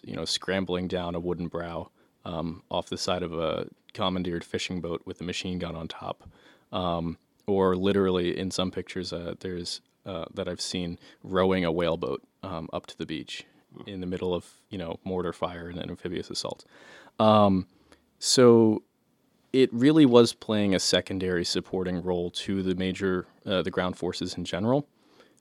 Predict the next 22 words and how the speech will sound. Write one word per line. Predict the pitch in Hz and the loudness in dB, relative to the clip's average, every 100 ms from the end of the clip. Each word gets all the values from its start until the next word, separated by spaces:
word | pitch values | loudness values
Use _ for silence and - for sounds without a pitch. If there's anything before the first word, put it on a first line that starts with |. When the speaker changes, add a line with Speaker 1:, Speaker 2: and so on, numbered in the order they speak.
| - | -6
Speaker 1:
Um, | 95 92 90 87 87 87 101 _ _ - | -2 0 0 -2 -4 -6 -10 _ _ -8
and | 104 101 | -2 0
it | 101 - | 0 -2
generally | - 107 113 110 | -2 0 2 0
functioned | 110 - 101 95 98 95 90 - | -2 -2 -4 -4 -4 -4 -4 -8
to, | - - 101 95 95 92 90 - _ _ _ | -8 -4 -2 0 0 0 -4 -8 _ _ _
um, | 90 90 82 82 | -6 -4 -4 -6
in | - 101 | -4 -2
the | |
same | 95 - 127 | 0 2 4
way | 120 | 4
that | 104 | 2
we | 101 | 0
might | 101 95 | 0 -2
think | - 98 | -4 -4
of | 101 92 - - | -4 -4 -8 -10
a, | 90 87 87 87 - _ _ _ | -8 -6 -6 -6 -10 _ _ _
uh, | 92 87 80 - - - | -2 -2 -2 -6 -12 -8
parachute | 117 104 - 101 | 0 0 0 -2
landing | 95 95 92 87 | 0 0 0 -2
as | 87 | -2
a, | 87 80 | -2 -2